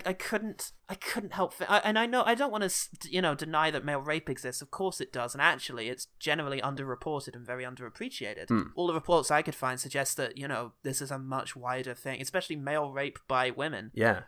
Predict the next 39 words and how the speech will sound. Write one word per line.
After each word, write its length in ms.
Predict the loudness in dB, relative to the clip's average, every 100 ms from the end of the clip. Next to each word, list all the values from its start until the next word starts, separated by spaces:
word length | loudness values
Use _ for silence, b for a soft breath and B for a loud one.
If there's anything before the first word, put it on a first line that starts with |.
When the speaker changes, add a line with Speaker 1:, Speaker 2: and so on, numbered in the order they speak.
| _ -8
Speaker 1:
is 100 | -2
a 60 |
much 240 | 0 0 -2
broader 340 | 0 2 2
thing 220 | 0 -2
than 120 | -2 -2
any 260 | -2 -2
of 80 | -4
us 120 | -2
are 80 | 0
actually 260 | 0 -2 -8
appreciating. 500 | -8 -6 -6 -4 0
Speaker 2:
'Cause 180 | 4
you 80 | 10
have 140 | 10 10
this 100 | 6
idea 280 | 6 4 4
that 100 | 2
it 80 |
can't, 260 | 6 6 6
it 120 | 2
can't 240 | 4 4 4
happen 200 | 0 0
to 120 | 2
a 60 | 4
man 200 | 2 0
'cause 200 | 0 0
a 40 |
man 240 | 2 2 2
is 260 | -2 -8 -4
the 60 | 2
man 260 | 4 4
with 80 | 4
Speaker 1:
Yeah, 220 | 2 2 -2
Speaker 2:
the, 80 |
Speaker 1:
yeah. 80 | -2
Speaker 2:
you 60 | -4
know. 100 | -6 _
Speaker 1:
That 220 | 6 6